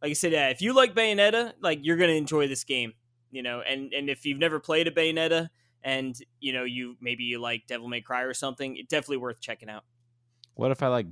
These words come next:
Speaker 2: bayonets?
Speaker 1: Well, then you better get Call of Duty.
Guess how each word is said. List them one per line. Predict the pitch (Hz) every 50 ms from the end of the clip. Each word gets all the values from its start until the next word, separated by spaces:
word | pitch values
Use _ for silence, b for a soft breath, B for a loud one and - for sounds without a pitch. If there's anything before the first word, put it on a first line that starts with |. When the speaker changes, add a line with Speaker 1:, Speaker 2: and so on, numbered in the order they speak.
| 92 _ _ -
Speaker 2:
bayonets? | 120 120 117 110 104 113 120 - - _ - - - - - _ _ _ _ _ _ _ _ _ _ _ _ _ _ _ _ _ _ _ _ _ _ _ _ _ _ _
Speaker 1:
Well, | - 165 220 262 - - -
then | - 196 202 196
you | 175 165
better | 165 202 202 208 208
get | 196 202 196 190 -
Call | - - 220 202 202 208 208
of | 208 185 180
Duty. | 196 190 175 160 151 139 -